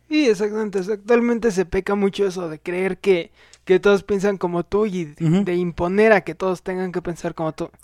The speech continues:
Speaker 1: Entonces, pues sí, o sea, al final de cuentas creo que ese es el problema, o al menos mi problema que yo tengo con el colectivismo,
Speaker 2: Ujú.
Speaker 1: de que todo se está haciendo como mucho de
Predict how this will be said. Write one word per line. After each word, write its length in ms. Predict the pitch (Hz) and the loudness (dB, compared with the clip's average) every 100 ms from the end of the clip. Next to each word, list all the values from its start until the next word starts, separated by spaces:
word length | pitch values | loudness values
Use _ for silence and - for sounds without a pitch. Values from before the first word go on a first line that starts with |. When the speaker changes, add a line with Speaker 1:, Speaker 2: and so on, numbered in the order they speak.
| _ _ _ _ _ - | _ _ _ _ _ 2
Speaker 1:
Entonces, 440 | 202 185 202 208 | 2 4 0 -2
pues 180 | - 214 | -6 -2
sí, 160 | 330 339 | 0 0
o 80 | 233 | -2
sea, 180 | 233 214 | -4 -6
al 100 | 175 | -4
final 240 | 196 202 | -4 -2
de 100 | 202 | -2
cuentas 380 | 208 190 202 175 | -4 -4 -6 -6
creo 240 | - 190 | -4 -4
que 80 | 196 | -4
ese 100 | 180 | -4
es 60 | 196 | -4
el 100 | 175 | -6
problema, 680 | 170 175 180 190 190 170 _ _ _ _ _ | -10 -6 -4 -2 -2 -4 _ _ _ _ _
o 140 | 208 185 | -4 0
al 100 | 190 | 0
menos 260 | 208 208 | 0 0
mi 100 | 185 | -2
problema 380 | 170 170 180 180 | -6 -6 -4 -4
que 100 | 175 | -4
yo 100 | 175 | -8
tengo 200 | 170 180 170 | -6 -8 -8
con 140 | 156 | -12
el 80 | 151 | -12
colectivismo, 720 | - 151 151 147 156 165 185 - _ _ _ _ 165 | -12 -12 -12 -10 -8 -8 -12 -16 _ _ _ _ -8
Speaker 2:
Ujú. 180 | 139 170 | -4 -4
Speaker 1:
de 140 | 160 | -6
que 380 | - 147 143 143 | -8 -8 -8 -10
todo 220 | 175 175 | -8 -6
se 120 | 170 160 | -8 -12
está 180 | - | -10
haciendo 340 | 170 180 170 165 | -10 -10 -10 -12
como 180 | 160 151 | -12 -12
mucho 360 | 160 165 175 | -10 -8 -8
de 280 | 151 143 - | -8 -8 -12